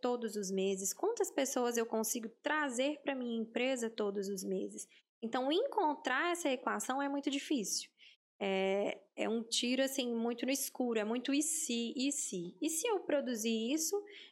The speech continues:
de repente, mês que vem, dez pessoas pararem de vender? O que eu vou fazer com essas peças? E se eu produzir a metade, de repente, dez pessoas entrarem mês que vem? Como que eu vou fazer com essas pessoas? Então, essa equação hoje é a minha ma-,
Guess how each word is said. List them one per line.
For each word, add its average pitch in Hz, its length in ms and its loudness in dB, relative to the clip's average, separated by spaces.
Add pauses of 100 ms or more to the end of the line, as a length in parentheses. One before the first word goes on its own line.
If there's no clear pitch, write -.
de 254 120 0
repente, 262 480 -2
mês 240 240 0
que 233 120 -4
vem, 226 300 -2
dez 233 240 0
pessoas 240 340 -2
pararem 208 460 0
de 220 100 -2
vender? 185 380 -2
O 180 60 -8 (580)
que - 80 0
eu 339 160 4
vou 262 140 0
fazer 220 240 -2
com 202 40 -2
essas 196 220 -4
peças? - 400 -12 (520)
E 330 80 4
se 339 140 0
eu 415 100 4
produzir 277 540 2
a 240 80 2
metade, 240 640 -2
de 240 120 0
repente, 254 580 -2
dez 254 400 0
pessoas 240 420 -2
entrarem 214 460 -2
mês 208 220 -2
que 214 120 -8
vem? 196 240 -4 (120)
Como 339 260 0
que 359 100 -2
eu 302 60 0
vou 277 80 0
fazer 233 240 -2
com 220 80 -6
essas 226 220 -6
pessoas? 196 500 -6 (380)
Então, 247 200 0
essa 381 300 2
equação 269 640 0
hoje 254 220 0
é 269 100 4
a 277 60 2
minha 285 220 0
ma-, 330 220 -2